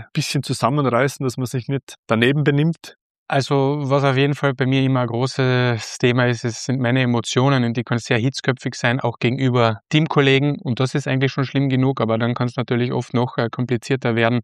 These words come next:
Speaker 2: wenn's, äh, dann irgendwo, äh, eine Kamera oder ein Mikrofon eben gibt, äh, was da noch eingeschalten ist. Und deswegen hat man beim alten Team immer der Teamchef gesagt: "Marco, bevor du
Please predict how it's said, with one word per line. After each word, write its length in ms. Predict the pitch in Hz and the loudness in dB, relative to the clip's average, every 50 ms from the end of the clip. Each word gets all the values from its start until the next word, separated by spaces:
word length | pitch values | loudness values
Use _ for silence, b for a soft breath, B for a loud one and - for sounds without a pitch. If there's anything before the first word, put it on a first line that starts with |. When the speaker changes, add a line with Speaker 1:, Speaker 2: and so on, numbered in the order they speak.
| _ | _
Speaker 2:
wenn's, 400 | - 120 117 117 117 113 - - | 0 2 2 2 2 0 -2 -2
äh, 260 | 143 127 113 113 113 113 | 0 2 2 2 2 2
dann 160 | 117 113 135 | 0 0 0
irgendwo, 560 | 127 120 135 127 123 123 120 117 113 113 120 | 0 0 0 0 0 2 2 2 2 2 0
äh, 300 | - - 117 110 110 117 - | 0 0 0 0 0 -2 -2
eine 140 | - 117 - | -4 -6 -4
Kamera 440 | - 123 117 123 123 120 117 123 | 0 0 2 2 2 2 2 2
oder 260 | 127 123 117 117 120 113 | 0 0 0 0 0 0
ein 120 | 113 113 | 0 0
Mikrofon 520 | 120 117 - - 110 - - 123 127 139 | 0 -2 0 -2 -4 -2 0 0 2 2
eben 220 | 131 127 123 139 127 | 2 2 2 2 2
gibt, 260 | 127 139 123 - - - _ _ _ _ _ | 0 0 -2 -4 -18 -20 _ _ _ _ _
äh, 100 | - - | -4 -2
was 420 | 120 120 120 120 120 117 120 120 - | 0 0 2 0 0 0 -2 -2 -2
da 120 | - 123 | 0 0
noch 100 | 123 127 | 0 0
eingeschalten 540 | 123 - 123 127 - - 131 120 123 - 135 | 0 0 0 0 0 0 0 0 0 0 0
ist. 180 | 135 131 - - - | 0 0 -2 -2 -2
Und 80 | 123 | 0
deswegen 260 | 113 113 - - 113 113 | 0 0 2 2 2 2
hat 140 | 117 - | 2 2
man 100 | 123 113 | 0 0
beim 160 | 107 120 113 120 | 0 0 0 0
alten 300 | 110 113 - - 117 - | 0 0 0 -2 -2 0
Team 160 | 120 117 131 | 0 0 2
immer 200 | 123 120 120 117 | 2 0 0 0
der 160 | 110 107 104 | 0 -2 -2
Teamchef 380 | - - 120 117 - - 110 - | 0 0 0 0 0 -2 -6 -4
gesagt: 220 | - 110 107 - | -4 -4 -2 0
"Marco, 320 | 104 104 110 - 113 110 - _ _ _ _ _ _ _ _ _ - | 0 0 0 0 -2 -4 -6 _ _ _ _ _ _ _ _ _ -4
bevor 260 | 113 110 - - 117 | -4 -2 0 2 0
du 60 | 117 | 0